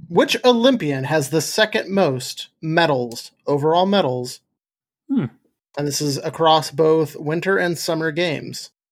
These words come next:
Speaker 1: Soviet Union gymnast Larissa Latinina. Is it Norwegian cross-country skier Marit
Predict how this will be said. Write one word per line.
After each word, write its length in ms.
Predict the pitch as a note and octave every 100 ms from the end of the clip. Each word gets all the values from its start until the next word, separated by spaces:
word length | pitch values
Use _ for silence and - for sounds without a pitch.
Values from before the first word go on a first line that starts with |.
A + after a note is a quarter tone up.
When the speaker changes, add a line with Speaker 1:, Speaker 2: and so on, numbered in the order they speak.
| _ _ -
Speaker 1:
Soviet 460 | - B3+ C4 B3+
Union 340 | A3+ A#3+ A#3 A3
gymnast 560 | A3+ G3+ C3 B2+ - -
Larissa 760 | D#3+ F#3+ A#3 F#3+ D3+ C3 C3+ _ _ -
Latinina. 1040 | D#3+ F#3 G3+ A3 A#3 G#3 A#3 F#3 B2+ C3 - _ _ _ _ _ _ _
Is 180 | F#3 F3
it 300 | G3 D3 -
Norwegian 680 | E3+ G#3+ G#3+ B3 G#3 G#3 -
cross-country 760 | G#3+ G#3 F#3 - G#3 G3 G3
skier 600 | F#3 - A3+ G3 C#3 A2+ _ _ _ -
Marit 420 | F3+ F3+ A#3 A3+